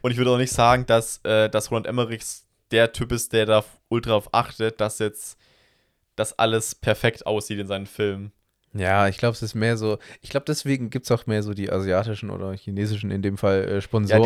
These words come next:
Speaker 1: diese, das funktioniert halt,
Speaker 2: Das funktioniert
Speaker 1: das fun-,
Speaker 2: viel besser.
Speaker 1: im asiatischen Markt funktioniert das halt. Ich weiß gar nicht, wie der gelaufen ist, Moonfall.
Speaker 2: Bei uns
Speaker 1: Ja,
Speaker 2: glaub nicht so.
Speaker 1: es geht um einen Verschwörungstheoretiker, der recht hat, tatsächlich.
Speaker 2: <laughs> Ja,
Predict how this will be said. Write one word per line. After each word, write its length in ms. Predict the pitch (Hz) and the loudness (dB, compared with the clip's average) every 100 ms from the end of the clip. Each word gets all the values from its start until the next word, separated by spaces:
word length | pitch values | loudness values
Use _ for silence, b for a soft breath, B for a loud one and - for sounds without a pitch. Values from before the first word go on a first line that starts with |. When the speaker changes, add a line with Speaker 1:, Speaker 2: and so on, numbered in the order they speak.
| 113 | 6
Speaker 1:
diese, 200 | 123 120 - | 4 2 -2
das 180 | 127 117 | -4 0
funktioniert 400 | 131 127 127 127 | 0 -2 -2 0
halt, 120 | 127 | 0
Speaker 2:
Das 120 | 104 | 0
funktioniert 320 | - 113 123 110 | -2 -2 -2 0
Speaker 1:
das 40 | |
fun-, 100 | 123 | 0
Speaker 2:
viel 80 | 123 | 4
besser. 200 | 107 107 | 4 6
Speaker 1:
im 60 | |
asiatischen 320 | 101 107 104 107 | 6 6 4 0
Markt 160 | 101 | -4
funktioniert 240 | - 98 98 | -6 -8 -8
das 40 | |
halt. 180 | 101 95 _ b b b b | -6 -8 _ b b b b
Ich 120 | - | 4
weiß 140 | 117 | 4
gar 140 | 135 135 | 4 0
nicht, 120 | 131 | 0
wie 60 | 117 | 0
der 240 | 113 113 | 4 2
gelaufen 540 | 110 104 117 127 110 | 2 2 2 2 -4
ist, 200 | 110 117 - | -6 -8 -8
Moonfall. 560 | 113 - 120 117 135 - _ _ _ _ _ _ _ _ _ - | -10 -4 -2 0 -2 -8 _ _ _ _ _ _ _ _ _ -6
Speaker 2:
Bei 80 | 90 | -4
uns 180 | 87 | 2
Speaker 1:
Ja, 60 | 165 | 6
Speaker 2:
glaub 180 | 139 120 | 8 8
nicht 140 | 123 - | 4 2
so. 180 | 95 87 | 2 2
Speaker 1:
es 100 | 123 165 | 4 6
geht 240 | 151 170 | 6 2
um 220 | 160 156 | 2 2
einen 100 | 139 | 0
Verschwörungstheoretiker, 840 | 143 139 - 160 - 160 156 165 151 | 0 0 0 -2 0 0 0 0 2
der 100 | 123 | 4
recht 220 | 135 - | 2 2
hat, 260 | 180 - - - | -2 -2 -10 -8
tatsächlich. 440 | - 135 160 147 135 | -4 -2 0 0 2
Speaker 2:
<laughs> 0 | |
Ja, 100 | 175 | 4